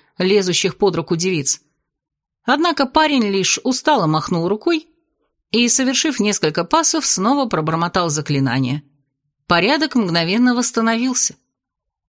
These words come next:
"Сейчас как раз понесу этот хлам в архив. Это по пути могу проводить", откликнулся парень, параллельно командуя бумажной армией. Я благодарно кивнула и поспешила за ним.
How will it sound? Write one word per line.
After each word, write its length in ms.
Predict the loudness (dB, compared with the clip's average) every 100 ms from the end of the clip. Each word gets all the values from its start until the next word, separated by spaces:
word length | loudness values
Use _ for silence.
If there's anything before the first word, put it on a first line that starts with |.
| _ _ _ _ _ _
"Сейчас 640 | -6 -4 -2 0 2 2
как 220 | 0 0
раз 240 | 0 0 0
понесу 460 | 0 0 0 2
этот 260 | 2 0 -2
хлам 320 | 0 0 2
в 60 | -2
архив. 520 | -2 -4 -4 -6 -16 -20 _ _ -2
Это 300 | 0 0 0
по 120 | 0
пути 420 | 0 0 0 0
могу 300 | 0 0 -2
проводить", 680 | -2 0 0 0 -2 -4 -8 _ _ _ _ _ _
откликнулся 720 | -2 0 -2 0 -2 0 0
парень, 360 | 2 0 0 -2
параллельно 500 | -2 0 0 -2 -2
командуя 480 | -2 -2 -2 -2 -2
бумажной 540 | 0 0 -2 -4 -4
армией. 540 | -2 -2 -2 -8 -10 _ _ _ _ _ _ -4
Я 200 | 0 2
благодарно 560 | 2 2 2 0 -2
кивнула 400 | -2 2 4 2
и 80 | 0
поспешила 560 | -2 -4 -2 -2 0 0
за 180 | 0 -2
ним. 300 | -2 -4